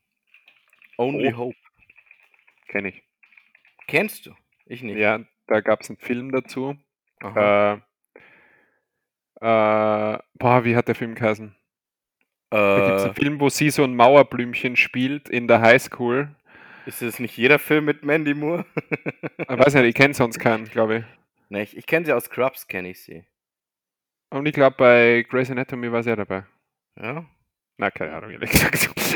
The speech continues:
Speaker 2: Ähm, so, was empfiehlst du?
Speaker 1: Was ich empfehle?
Speaker 2: Mhm.
Speaker 1: Oh, ich hab, ich hab mir schwer getan. Aber ich
Speaker 2: Gute
Speaker 1: hab
Speaker 2: Musik zu
Speaker 1: beschlossen
Speaker 2: finden, ne? Das ist klar bei deiner, bei deinem
Speaker 1: Ah,
Speaker 2: Geschmack.
Speaker 1: den hast du jetzt aber schnell hier einsetzen müssen.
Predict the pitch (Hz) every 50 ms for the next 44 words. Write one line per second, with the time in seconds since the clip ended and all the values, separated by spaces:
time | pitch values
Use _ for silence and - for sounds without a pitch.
0 | 330 311 - 139 139 143 139 139 143 147 143 135 170 151 - - - 160 135 139
1 | - 151 139 - 151 151 143 - - - 156 160 202 - - - 151 - - _
2 | _ _ _ _ - - _ _ _ - - - - - _ _ _ - 101 -
3 | 98 92 - 80 82 104 - - 98 98 95 104 127 170 - _ _ _ _ _
4 | - - - - - - - - - - - - - - - _ _ _ _ _
5 | _ _ _ _ _ - 113 107 101 104 104 104 120 - _ _ _ _ _ _
6 | _ _ _ _ _ _ _ - 110 117 113 110 110 113 113 110 101 117 113 -
7 | 131 135 - - 131 123 - 156 160 160 160 151 143 - - 131 127 131 131 135
8 | - - 107 98 101 104 113 127 _ _ _ _ _ _ _ _ _ _ _ _
9 | _ _ _ _ _ _ _ _ _ _ _ _ _ _ _ _ _ _ _ _
10 | _ _ - 131 143 151 139 131 123 123 - 143 131 120 120 113 127 127 139 147
11 | 127 - - 117 113 107 123 113 117 117 110 - - - - 120 110 - - 117
12 | 107 104 - 101 104 107 107 107 104 107 - - - - 110 107 110 107 107 113
13 | 110 104 113 110 - - 123 - - - 123 135 147 147 135 - - 110 120 113
14 | 110 104 - 123 135 135 123 117 113 110 107 107 107 107 107 104 - - 107 107
15 | 104 - - 104 -